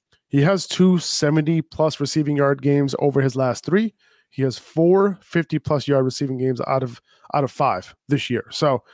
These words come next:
if you need wide receiver help during the bye weeks, I think he can help you hold it down. Um, you know, and that's considering, you know, Jakobi Meyers has David Njoku, he has Amari Cooper, but, you know, the D P J has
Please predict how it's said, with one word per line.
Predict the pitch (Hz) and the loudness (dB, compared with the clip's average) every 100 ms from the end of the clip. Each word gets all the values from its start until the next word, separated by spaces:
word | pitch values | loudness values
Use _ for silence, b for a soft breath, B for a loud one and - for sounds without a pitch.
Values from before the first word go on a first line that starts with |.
| b b b | b b b
if | 147 143 | -4 -2
you | 143 | 0
need | 160 240 | 2 2
wide | 202 | 2
receiver | 190 185 175 143 | 0 0 -2 0
help | 143 - | -2 0
during | 139 131 | 0 0
the | |
bye | 117 123 | 0 0
weeks, | 139 139 | 0 -2
I | 131 | -6
think | 123 156 139 | -2 -2 -2
he | |
can | 143 131 | -2 -2
help | - 131 | -2 -2
you | 135 117 | -2 0
hold | 113 123 | 0 -2
it | 110 | -2
down. | 110 98 - B B B - | -6 -6 -12 B B B -4
Um, | 139 123 107 - _ | -2 -2 -4 -10 _
you | 165 | 0
know, | 143 | 2
and | 143 | 0
that's | 165 | 0
considering, | - 139 - 147 135 | 0 0 0 2 2
you | 151 | 2
know, | 107 | 0
Jakobi | 117 151 190 | -4 0 0
Meyers | 160 151 131 | 2 0 0
has | 131 127 - _ _ _ _ _ _ | -2 -6 -10 _ _ _ _ _ _
David | 143 139 | -2 0
Njoku, | 180 151 131 135 127 | 2 2 0 -2 -4
he | 131 123 | -4 -2
has | 147 151 | 0 0
Amari | 156 151 170 | 0 0 2
Cooper, | 170 156 127 120 113 b b b b 123 - | 2 2 2 -2 -4 b b b b -12 0
but, | 160 156 143 - _ | 2 2 0 -6 _
you | 175 | 0
know, | 143 113 104 - _ _ | 0 0 -4 -8 _ _
the | 131 107 _ - | -12 -12 _ -4
D | 196 | -2
P | 262 | -2
J | 151 147 165 | 0 0 0
has | 131 | -2